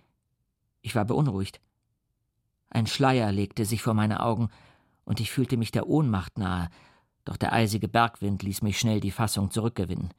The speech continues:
Ich erkannte die sich nähernde Gestalt, ein furchtbarer und abscheulicher Anblick, als den Unhold, den ich geschaffen hatte. Ich bebte vor Zorn und Grauen,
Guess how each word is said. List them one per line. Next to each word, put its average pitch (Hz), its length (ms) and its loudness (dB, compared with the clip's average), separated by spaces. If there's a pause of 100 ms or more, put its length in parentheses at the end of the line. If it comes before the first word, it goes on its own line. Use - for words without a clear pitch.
(1000)
Ich 123 160 -4
erkannte 160 640 -2
die 151 160 2
sich 139 220 0
nähernde 139 400 2
Gestalt, 139 520 0 (920)
ein 92 200 0
furchtbarer 90 800 -2
und 90 140 -4
abscheulicher 87 680 -2
Anblick, - 360 -4 (1040)
als 113 240 0
den 127 200 4
Unhold, 92 600 0
den 95 160 0
ich - 220 -8
geschaffen 90 500 -4
hatte. - 260 -10 (1080)
Ich - 180 -4
bebte 117 360 2
vor 95 220 -4
Zorn 98 340 2
und 95 120 -2
Grauen, 98 360 0